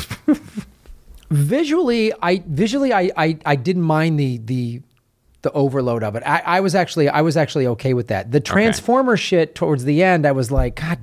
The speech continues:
Speaker 2: damn it."
Speaker 1: Yeah.
Speaker 2: I'm like, "This is the only way I could even stomach a Transformer movie is if you put
Speaker 1: Right.
Speaker 2: a bunch of Batmen in it."
Speaker 1: Right. Yeah. But, but it's also, it's feudal Japan.
Speaker 2: It's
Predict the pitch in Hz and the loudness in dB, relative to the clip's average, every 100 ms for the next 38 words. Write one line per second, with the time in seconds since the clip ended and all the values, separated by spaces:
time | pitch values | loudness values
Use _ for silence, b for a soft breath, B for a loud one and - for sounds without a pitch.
0 | - 143 151 82 - 90 73 60 B B | -4 -2 -2 -4 -8 -4 -4 -4 B B
1 | B B 147 156 180 165 196 185 175 175 | B B 2 2 0 -2 -2 0 2 2
2 | 165 160 151 143 131 127 - 135 131 123 | 2 2 2 0 0 -2 -2 0 0 -2
3 | - 120 107 - 240 185 143 127 117 123 | -4 -4 -4 0 2 4 2 2 0 -2
4 | 107 143 - 107 113 165 170 123 101 110 | 0 0 -2 -4 -2 0 0 -2 -6 -8
5 | 107 _ - 107 71 - - 143 95 76 | -14 _ 0 0 0 -8 -8 0 0 0
6 | 110 120 143 147 170 185 202 196 196 185 | -2 -2 -2 0 0 0 0 0 0 -2
7 | 185 - 190 208 180 160 156 175 151 113 | -4 -14 -6 -4 -4 -4 -2 0 2 2
8 | 82 - | -2 -6